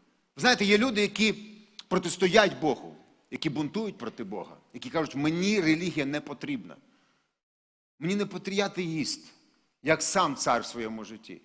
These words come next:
Я чимало зустрічався з такими людьми в житті, які казали: «Ось, ось мої руки, мої руки зробили мене тим, яким я є. Моя голова, мої знайомства».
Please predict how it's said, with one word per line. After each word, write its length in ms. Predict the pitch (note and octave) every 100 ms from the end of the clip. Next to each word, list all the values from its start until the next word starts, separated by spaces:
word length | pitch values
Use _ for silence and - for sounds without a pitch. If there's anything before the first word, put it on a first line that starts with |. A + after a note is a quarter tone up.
| -
Я 120 | D#3+ - - - - -
чимало 360 | - D#3 F#3+ D3+
зустрічався 480 | B2 A#2+ F3+ -
з 60 | C3
такими 300 | A#2 C3+ B2
людьми 260 | A#2 C3+ C#3+
в 60 |
житті, 340 | A2 G#2+ D#3 C3+ - _ _ _ _
які 140 | G#2 G#2+
казали: 400 | B2+ C#3 B2+ G#2 - -
«Ось, 600 | C#3+ E3 B2 - - - - _ _ _
ось 240 | - -
мої 180 | A2 B2+
руки, 520 | C#3+ E3 D#3 C3 G#2+ E2+ - - _ _ _ _ _ _ _ _ -
мої 160 | A#2+
руки 480 | C#3 F3+ F3 C3 F2+ - - _ _ _ -
зробили 680 | - - A#2+ A#2+ C#3 A2+
мене 440 | G#2 A#2 B2 F#2 - - _
тим, 180 | B2+ A#2
яким 280 | A#2 B2+ A2
я 100 | A2
є. 220 | A2+ F#2+ - _ _ A2
Моя 160 | A#2
голова, 680 | A#2+ D3+ E3+ F3+ C#3 F#2 G2
мої 160 | A2 A#2+
знайомства». 480 | C#3+ D#3+ A#2 -